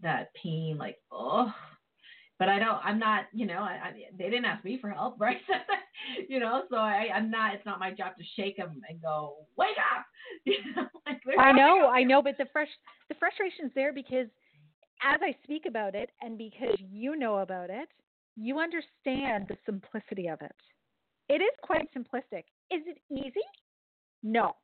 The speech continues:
Speaker 2: it's not easy.
Speaker 1: No.
Speaker 2: You,
Speaker 1: <laughs> It's
Speaker 2: you know,
Speaker 1: not
Speaker 2: when,
Speaker 1: easy.
Speaker 2: when, once you understand and you start utilizing the tools and you move yourself through the process, it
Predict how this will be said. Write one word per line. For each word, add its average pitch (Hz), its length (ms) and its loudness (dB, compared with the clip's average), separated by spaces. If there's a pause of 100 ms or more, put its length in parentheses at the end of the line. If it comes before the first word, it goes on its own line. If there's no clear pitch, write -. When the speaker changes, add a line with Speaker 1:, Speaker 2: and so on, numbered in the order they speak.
(260)
Speaker 2:
it's 214 180 -8
not 220 180 0
easy. 190 100 -6
Speaker 1:
No. - 80 -6
Speaker 2:
You, 190 280 -6
Speaker 1:
<laughs> - 40 -4
It's - 160 0 (100)
Speaker 2:
you 226 140 0
know, 214 120 4
Speaker 1:
not - 180 0
Speaker 2:
when, 233 160 4
Speaker 1:
easy. - 80 -8 (100)
Speaker 2:
when, 277 240 2 (720)
once 294 220 2
you 392 80 4
understand 320 520 2
and 262 100 -2
you 240 100 -2
start 247 160 0
utilizing 226 560 -2
the 196 80 -10 (140)
tools 214 300 -4 (120)
and 220 200 -10
you 214 80 -6
move 220 200 -6
yourself 208 500 0
through 220 120 -2
the 196 160 -6
process, 214 420 2 (160)
it 220 120 0